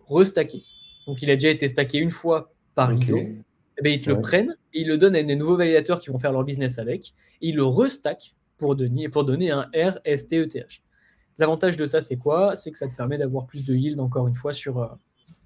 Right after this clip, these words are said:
Speaker 1: sur ton Ether de base.
Speaker 2: Ok. Moi, j'avais cru comprendre aussi que ça permettait de, de sécuriser d'autres chaînes, mais je suis vraiment, euh, très, très
Speaker 1: C'est
Speaker 2: novice
Speaker 1: exactement
Speaker 2: avec,
Speaker 1: ça.
Speaker 2: euh,
Speaker 1: C'est exactement ça, tu vois. On peut, on peut imaginer un monde où on refait un nouveau proof of stake,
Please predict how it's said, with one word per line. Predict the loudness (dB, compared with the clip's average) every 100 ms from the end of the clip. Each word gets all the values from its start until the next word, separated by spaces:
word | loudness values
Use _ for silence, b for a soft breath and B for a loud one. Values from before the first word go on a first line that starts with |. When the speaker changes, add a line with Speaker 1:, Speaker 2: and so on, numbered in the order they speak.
| -10
Speaker 1:
sur | -6 -2
ton | 0
Ether | 0 0 -2
de | -2
base. | -4 -12 _ _ _ _ _ _ _ _ _ _ _ _
Speaker 2:
Ok. | -6 -4 -4 -6 B B 2
Moi, |
j'avais | 4 4 0
cru | 0
comprendre | 0 0 0 -2
aussi | -2
que | -2
ça | -2
permettait | 0 0 -2
de, | 0 2
de | 2 0
sécuriser | -2 -6 -6 -2 -2
d'autres | 6 6 6 -4
chaînes, | 0 0 2
mais | 2
je | 0
suis | -2 -2
vraiment, | 0 2 2 2
euh, | 4 4 6 6 4
très, | 0
très | -4 -2
Speaker 1:
C'est | 0
Speaker 2:
novice | 2 4
Speaker 1:
exactement | 4 6
Speaker 2:
avec, | 4 2
Speaker 1:
ça. |
Speaker 2:
euh, | -2 -2 -4 _ _ _ _ _ _ _ _ _ b
Speaker 1:
C'est | -4
exactement | 2 2 0 -2
ça, | 0
tu | 0 2
vois. | 0 2
On | -6
peut, | 2 2 2 -6
on | 0
peut | 4
imaginer | 4 2 2 2
un | 2
monde | 2 2
où | 2
on | 2
refait | 2 2
un | 0
nouveau | 4 2
proof | 2 -4
of | -4
stake, | 0 0 0 -8